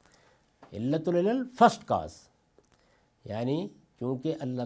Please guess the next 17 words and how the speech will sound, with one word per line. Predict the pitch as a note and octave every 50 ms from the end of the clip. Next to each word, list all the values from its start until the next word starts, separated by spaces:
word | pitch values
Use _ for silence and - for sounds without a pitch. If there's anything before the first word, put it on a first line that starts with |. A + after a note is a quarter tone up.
| B2
تعالیٰ | - A#2 B2 C#3+ F3 F#3 E3+ B2+ - -
ہی | B2 D#3+ A3
نے | B3 C#4 C#4
ابتدا | C4+ - - - F#3+ D3+ D3+ D3+ D3
کی | C3 - B2 A2 F#2+ F2
ہے، | F2+ F#2 F3 - - _ _ _ _ _ _ _ _ _ _ _ _ _ _ _
تو | - - _
اب | - F#3 G3+ F#3+ F3 - - - _ _ _ _ _ _ _ -
اللہ | C#3+ C#3+ D#3 F3+ G3 G3+
نے | G3+ G#3+
ابتدا | G#3+ F#3 D3 - - D3+ C3+ C#3 E3 G3+
کر | G#3 G3+ A3+ A3+
دی۔ | G#3+ G3+ A3 A#3 A#3+ B3 A#3+ - - - - -
ہو | G#2+ C3 D#3
سکتا | D#3 - G3+ F#3+ G3 - A3 G#3 G3+
ہے | A3 A#3 A3+
کہ | G#3+ A#3 A3+